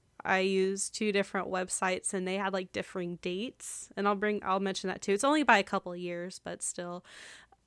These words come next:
So I'll do my best to keep things consistent. I do want to say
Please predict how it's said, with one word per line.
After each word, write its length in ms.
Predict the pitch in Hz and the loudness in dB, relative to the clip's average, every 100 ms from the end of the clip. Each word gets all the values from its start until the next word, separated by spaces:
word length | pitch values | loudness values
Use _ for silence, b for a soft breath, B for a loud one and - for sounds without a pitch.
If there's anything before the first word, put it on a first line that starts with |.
| _ - | _ -2
So 160 | 220 | 2
I'll 180 | 202 214 | 4 4
do 140 | 214 254 | 4 4
my 140 | 247 | 4
best 240 | 226 226 | 4 2
to 60 | - | 0
keep 200 | - 214 | -8 -6
things 220 | 208 202 - | -2 -2 -4
consistent. 840 | 196 185 185 - - 185 180 - b b b b b _ _ _ _ - | -4 -4 -4 -4 -4 -4 -4 -10 b b b b b _ _ _ _ -4
I 120 | 233 | 0
do 300 | 220 226 277 | 0 2 0
want 300 | 285 285 - | 2 0 -2
to 300 | - - 294 | -8 -6 -6
say 580 | 285 - 226 196 190 226 | -2 -2 0 0 -2 -4